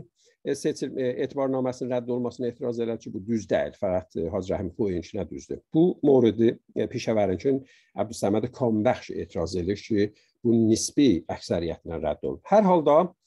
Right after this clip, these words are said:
e, etibarnamə rədd olur. Ondan sonra Pişəvərinin, e, reaksiyası budur ki,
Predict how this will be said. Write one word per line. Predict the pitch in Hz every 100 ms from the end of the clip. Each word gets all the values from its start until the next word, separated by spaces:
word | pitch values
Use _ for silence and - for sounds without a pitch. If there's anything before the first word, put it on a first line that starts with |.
| _ - _ _ _ _ _ -
e, | 143 147 143 131 139 - -
etibarnamə | 127 131 120 117 104 92 92
rədd | 147 -
olur. | 196 226 226 _
Ondan | 120 120 113
sonra | - 104 92
Pişəvərinin, | 98 - 90 92 85 113 98 87 - -
e, | 92 87
reaksiyası | 90 90 - 92 - 87
budur | 92 98
ki, | - 151